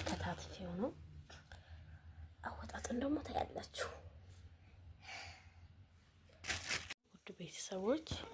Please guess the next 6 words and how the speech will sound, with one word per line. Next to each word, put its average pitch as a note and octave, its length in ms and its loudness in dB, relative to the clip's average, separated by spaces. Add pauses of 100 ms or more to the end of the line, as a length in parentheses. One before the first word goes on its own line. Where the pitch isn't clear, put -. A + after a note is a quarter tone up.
(400)
ፒዛ G3 340 2 (180)
ይሄው G#3+ 380 0 (1200)
ተጥዷል። G3 640 0 (380)
እያላባው F#3 720 4
ነው፣ G#3 140 0
አያችሁታ? G#3+ 500 -2